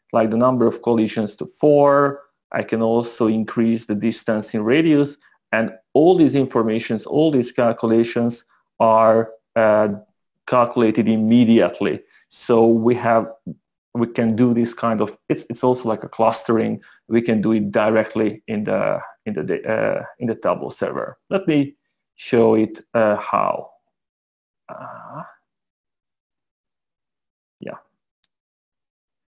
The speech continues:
So this is where we have the, uh, the dashboard sheet, and I have one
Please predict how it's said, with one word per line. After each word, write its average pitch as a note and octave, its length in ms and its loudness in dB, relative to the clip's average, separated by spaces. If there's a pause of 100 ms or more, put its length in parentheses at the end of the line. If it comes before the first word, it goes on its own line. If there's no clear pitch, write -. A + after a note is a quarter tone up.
(840)
So B2+ 640 2
this G3 200 2
is G3 120 0
where C#3+ 160 2
we A#2+ 140 2
have A#2 500 0 (100)
the, G#2+ 640 -2 (960)
uh, G2 560 -6
the - 100 -10
dashboard C#3+ 460 -2
sheet, A#2+ 420 0 (400)
and A2+ 300 2 (120)
I A2+ 180 4
have A#2 320 -2 (920)
one A#2 540 2